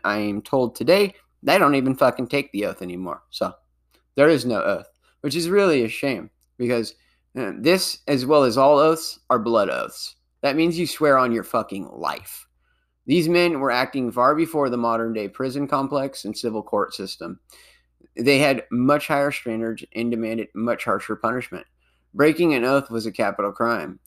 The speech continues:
In Athens, it would have meant hemlock or banishment. I find it brilliant that the oath explicitly forbids the doctor to use poison, even when asked or paid. That means the state can't pay doctors to give them the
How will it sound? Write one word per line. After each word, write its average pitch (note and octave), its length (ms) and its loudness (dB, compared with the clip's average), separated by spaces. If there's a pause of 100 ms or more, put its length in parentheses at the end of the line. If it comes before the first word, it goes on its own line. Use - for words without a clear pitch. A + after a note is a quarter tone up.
In B2 80 -2
Athens, A#2 580 0
it A2+ 80 0
would G#2+ 180 0
have G#2+ 140 0
meant G#2 280 -6
hemlock C3 720 -2
or A2 120 0
banishment. G#2 560 -6 (1000)
I C#3 120 2
find D#3+ 280 4
it A#2+ 160 0
brilliant C#3 480 2
that A2 140 -6
the G#2 180 -2
oath A2 160 -4
explicitly A#2 640 -4
forbids G#2+ 420 -6
the A2 80 -4
doctor G2+ 380 0
to G2 80 -6
use F#2+ 300 -4
poison, A2+ 580 0 (280)
even D#3+ 360 6
when C3+ 140 2
asked - 500 -2
or A2 100 0
paid. A2 380 -2 (400)
That C#3 140 0
means D#3 340 4 (140)
the C3 120 0
state - 440 -2
can't D3 260 -4 (100)
pay C#3+ 160 -2
doctors B2 600 0
to A#2 100 -2
give A#2 220 -2
them A2+ 260 -4 (240)
the G#2 260 -6